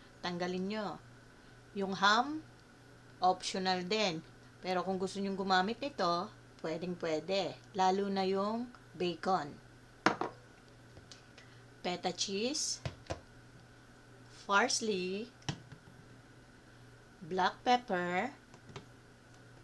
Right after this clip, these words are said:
basil, oregano.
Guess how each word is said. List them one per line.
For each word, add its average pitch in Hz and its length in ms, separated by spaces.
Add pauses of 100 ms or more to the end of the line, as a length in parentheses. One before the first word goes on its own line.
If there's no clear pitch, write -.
(1000)
basil, 190 960 (2000)
oregano. 196 960